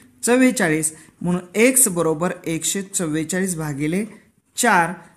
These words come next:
चार चार दोन आठ, चार त्रिक बारा, आणि इथं दोन वर दोन आले,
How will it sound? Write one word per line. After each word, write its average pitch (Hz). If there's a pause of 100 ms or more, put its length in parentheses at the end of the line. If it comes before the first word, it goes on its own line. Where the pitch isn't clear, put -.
(180)
चार 202
चार 175
दोन 180
आठ, 190
चार 160
त्रिक 214 (360)
बारा, 190 (640)
आणि 151
इथं 170
दोन 202
वर 170
दोन 175
आले, 147